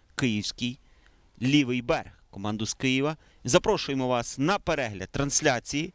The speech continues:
організатором якої є «Фенікс Маріуполь». Трансляція діє в рамках об'єднаного та консолідованого пулу прав усіх клубів-учасників П Ф Л, професіональна футбольна ліга.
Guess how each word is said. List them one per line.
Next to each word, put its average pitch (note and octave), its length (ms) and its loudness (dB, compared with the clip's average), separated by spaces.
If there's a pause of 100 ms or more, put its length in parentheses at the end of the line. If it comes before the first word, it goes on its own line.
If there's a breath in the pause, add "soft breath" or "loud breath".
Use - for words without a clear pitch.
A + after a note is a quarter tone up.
(600 soft breath)
організатором F3 640 2
якої E3 400 0
є C#3 300 -2 (480)
«Фенікс B2+ 380 2
Маріуполь». E3 460 0 (1040 soft breath)
Трансляція F#3+ 600 4
діє E3+ 260 2
в C3 40 -2
рамках D#3+ 480 -2
об'єднаного D#3 760 2
та B2+ 180 -2
консолідованого B2 960 0
пулу F3 360 -2
прав C3+ 480 -2
усіх D#3+ 420 0
клубів-учасників G#2 1200 -2
П - 160 4
Ф - 140 0
Л, C3+ 300 0 (140)
професіональна B2+ 760 -2
футбольна B2 500 -2
ліга. F#3 340 0